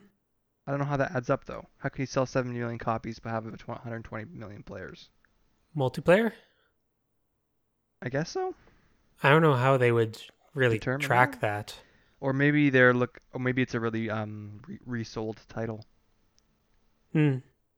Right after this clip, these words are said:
Speaker 1: 'Cause they can't obviously track resale.
Speaker 2: Oh, yeah. It's hard to say.
Speaker 1: Yeah.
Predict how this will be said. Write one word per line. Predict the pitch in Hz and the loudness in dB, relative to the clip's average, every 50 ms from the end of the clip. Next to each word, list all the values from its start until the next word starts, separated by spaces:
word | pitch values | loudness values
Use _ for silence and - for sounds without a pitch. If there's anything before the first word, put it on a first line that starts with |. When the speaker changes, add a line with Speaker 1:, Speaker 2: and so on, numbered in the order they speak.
| _ _ _ - | _ _ _ -6
Speaker 1:
'Cause | - 123 | -4 -2
they | 123 120 | -2 -2
can't | - 147 131 120 107 | -2 0 -2 0 0
obviously | 120 117 113 - - | -2 -4 -4 -8 -10
track | - - 117 110 107 - - | -4 -2 -2 -2 -2 -4 -8
resale. | 110 117 - - 117 - 117 - 123 _ _ _ _ _ _ _ _ _ _ _ _ _ _ _ _ _ _ - - | -10 -10 -10 -10 -12 -12 -12 -12 -14 _ _ _ _ _ _ _ _ _ _ _ _ _ _ _ _ _ _ 2 6
Speaker 2:
Oh, | - 165 151 135 127 127 131 139 151 170 _ _ _ _ _ | 8 8 10 8 6 2 -2 -6 -8 -14 _ _ _ _ _
yeah. | - 185 175 165 160 160 156 - - _ _ _ _ _ _ _ _ _ _ _ _ _ _ _ _ _ _ _ _ _ _ _ | 4 6 8 8 8 6 2 -2 -10 _ _ _ _ _ _ _ _ _ _ _ _ _ _ _ _ _ _ _ _ _ _ _
It's | _ - _ _ _ - - | _ -20 _ _ _ -20 -8
hard | - - 147 131 127 | 0 2 2 2 2
to | 113 | -2
say. | - - 135 120 117 113 - _ _ _ _ _ - | -4 -2 -2 -2 -2 -4 -6 _ _ _ _ _ -12
Speaker 1:
Yeah. | - - 120 117 | -8 -6 -6 -6